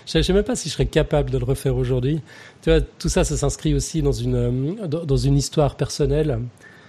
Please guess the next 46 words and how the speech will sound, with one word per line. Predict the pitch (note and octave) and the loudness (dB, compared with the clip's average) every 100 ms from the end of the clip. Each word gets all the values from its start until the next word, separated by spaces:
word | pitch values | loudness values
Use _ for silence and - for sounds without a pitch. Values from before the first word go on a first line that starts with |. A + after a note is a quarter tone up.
| - _ - | -20 _ -2
Euh, | G#2+ A2 A2+ A#2 B2 B2 B2+ C3 C#3 E3+ G3+ F#3 _ | 2 2 0 0 0 -2 -2 -2 -4 -8 -16 -20 _
je, | - F#3+ G3 | -4 -2 0
je, | C#3+ C#3 D#3+ E3 | 4 4 2 0
je | C3+ | -2
sortais | C#3 - - F#3+ | -2 -2 0 0
d'un | C#3+ A#2 | 2 2
burn-out | C#3 C#3 B2 A2 - - | 2 2 2 0 -4 -16
quand, | - A#2 A2 | -8 -6 -4
quand | A2+ A2+ | -2 -4
j'ai | G#2+ | -4
créé | A2+ B2+ | -6 -4
le, | A#2 A#2+ A#2+ | -2 -2 -4
le | A#2 | -6
podcast. | B2 - A#2+ A2+ - - - | -8 -8 -6 -6 -10 -20 -20
Donc | - - - D3+ | -20 -20 -2 4
voilà, | C3+ | 4
je, | A#2 E3+ | 4 0
je | C#3 | 0
m'étais | C#3 C#3+ | 2 4
investi | C#3 D3 - - C#3 | 4 2 -2 0 2
à | A#2 | 2
fond | - D3+ D3 | 0 2 2
dans, | B2+ B2 A#2+ | 2 0 0
dans, | A#2+ B2 B2 | 0 -2 -2
dans | B2 | -2
le | A#2+ | -2
boulot, | A#2 B2 C#3 E3 - - - - - | -2 2 2 0 -6 -18 -20 -20 -4
euh, | A2 A2+ A2+ A#2+ B2 D3 F3+ - | 0 0 0 -4 -6 -8 -12 -6
et | B2 A#2 C3+ - | -2 -2 -2 -4
un | B2+ | -2
peu | - C#3+ | 2 2
trop, | - C#3 D#3 | 2 0 0
quoi. | - G#2+ | -2 -2
À | |
un | A2+ | 0
moment, | A#2+ A#2+ C3 A#2 | 0 0 0 0
mon, | A2+ A#2 | -2 -2
mon | A#2 A#2 | -2 -4
corps | A2+ - C#3+ C3 | -2 2 2 2
a | |
dit | A#2+ A#2+ | 0 -4
stop, | - C#3 C#3+ C#3+ B2+ | -4 -2 -2 -2 -4
j'ai | A2 | -4
dû | A2 A#2+ | -4 -2
aller | A#2 A#2 | 0 0
demander | A#2+ C3 B2+ B2+ | 0 0 0 0